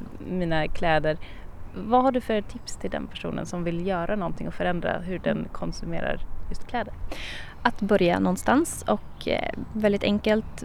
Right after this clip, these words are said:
Speaker 2: att i butik eller när man ska köpa någonting f-, fundera på varför. Eh, bara köpa sånt man verkligen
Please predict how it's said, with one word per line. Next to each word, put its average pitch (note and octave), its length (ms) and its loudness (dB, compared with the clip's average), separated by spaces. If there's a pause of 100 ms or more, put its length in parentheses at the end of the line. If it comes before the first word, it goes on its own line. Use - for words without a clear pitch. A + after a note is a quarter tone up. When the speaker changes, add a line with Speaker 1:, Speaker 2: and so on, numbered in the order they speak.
(100)
Speaker 2:
att - 340 0
i G3+ 240 2
butik G3+ 540 0
eller G3+ 120 4
när G3 60 4
man F#3+ 120 4
ska - 100 -4
köpa G3+ 220 -2
någonting G3+ 300 0
f-, - 140 -8 (120)
fundera G3 400 4
på G3 220 2
varför. G#3 400 2 (360)
Eh, G3 320 4
bara G3 460 6
köpa - 260 0
sånt F#3 180 0
man F#3 120 0
verkligen F3+ 320 -2